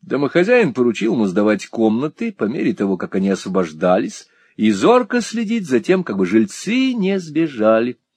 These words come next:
Чтобы обеспечить точное исполнение этой последней обязанности, ему было разрешено не платить за квартиру, и таким образом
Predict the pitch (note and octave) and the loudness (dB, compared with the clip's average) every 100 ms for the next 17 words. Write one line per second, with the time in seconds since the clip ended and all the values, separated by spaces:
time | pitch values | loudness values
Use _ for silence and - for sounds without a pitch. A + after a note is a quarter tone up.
0 | _ _ _ _ _ _ - A2+ B2+ C#3+ | _ _ _ _ _ _ -4 0 2 2
1 | - - D#3 D3 B2+ - A#2+ A#2+ - - | -2 0 4 6 6 2 -2 -2 -2 2
2 | C#3+ C3+ A2+ - - G2 F#2+ - G#2 G2 | 4 6 4 0 -6 -6 -6 -6 -4 -2
3 | G2+ G2+ G#2 A2 B2 A#2 - C3+ A2 F2+ | 0 0 0 -2 -2 -2 0 2 2 2
4 | F#2+ F#2 F#2 G2+ F3+ A#3 A#3 B3 G#3 - | -2 -2 -2 0 0 -2 -4 -8 -8 -8
5 | A3+ - _ _ _ - G#2+ B2 A#2+ C3+ | -10 -10 _ _ _ -6 -4 -4 0 2
6 | B2 - _ _ - G#2 G2 G2 - A2 | 0 -2 _ _ -10 -4 -2 -2 -2 0
7 | G#2+ G2 C#3+ F#3 - G#2 F2+ - F2+ D2+ | 2 2 2 0 2 0 0 -4 -4 -2
8 | A2+ A2 C#3+ D3+ - C4 C4+ A#3 _ _ | -4 -2 -2 -2 -2 -2 -2 -4 _ _
9 | _ A#2+ G#2 F#2+ F#2 F#2 F#2 F#2 | _ -6 -4 -4 -2 -2 -2 -4